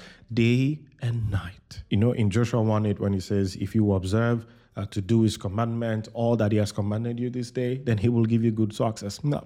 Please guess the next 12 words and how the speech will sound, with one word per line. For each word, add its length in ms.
the 160
whole 300
thing 300
there 180
is 200
loving 440
God 320
there 260
has 320
to 80
do 180
with 300